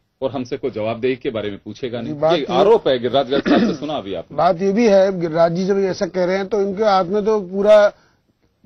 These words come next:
Speaker 2: चाबी आ गई है कि
Speaker 1: हम्म।
Speaker 2: विवाद खड़ा ही मत करो। तो जो हमारी, मान लो, ये आप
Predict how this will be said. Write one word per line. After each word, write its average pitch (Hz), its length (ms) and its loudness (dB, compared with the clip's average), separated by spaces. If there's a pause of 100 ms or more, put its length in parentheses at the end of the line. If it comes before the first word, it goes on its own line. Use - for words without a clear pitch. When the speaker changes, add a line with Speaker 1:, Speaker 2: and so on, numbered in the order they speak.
(100)
Speaker 2:
चाबी 196 300 4
आ 226 120 10
गई 208 160 4
है 151 220 0 (120)
कि 160 60 -10
Speaker 1:
हम्म। 156 100 -2
Speaker 2:
विवाद 202 280 4
खड़ा 180 180 2
ही 254 80 4
मत 247 200 -2
करो। 233 220 2
तो 214 200 -2
जो 208 140 0
हमारी, 165 380 2
मान 175 200 2
लो, 185 100 2
ये 185 180 2
आप 165 260 -2